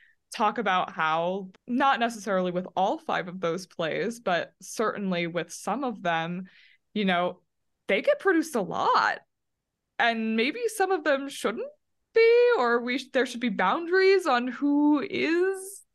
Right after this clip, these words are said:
tackling these plays. So, so that's kind of the second half of things, the second half of why I wanted to,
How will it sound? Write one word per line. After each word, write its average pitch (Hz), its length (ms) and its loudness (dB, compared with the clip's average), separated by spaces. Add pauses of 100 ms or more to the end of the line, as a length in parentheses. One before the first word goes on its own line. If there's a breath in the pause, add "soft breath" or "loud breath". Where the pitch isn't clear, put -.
(300)
tackling 349 560 -2
these 330 220 0
plays. 302 640 -4
So, 208 520 -2 (680 loud breath)
so 285 320 0
that's 285 320 -2
kind 330 180 -4
of 277 80 -4
the 254 80 0
second 247 360 -2
half 208 280 -4
of 196 160 -10
things, 196 380 -2
the 185 40 -8
second 185 280 -8
half 185 180 -6
of 170 80 -14
why 165 560 -2
I 170 200 0
wanted 170 540 -4
to, 156 480 -4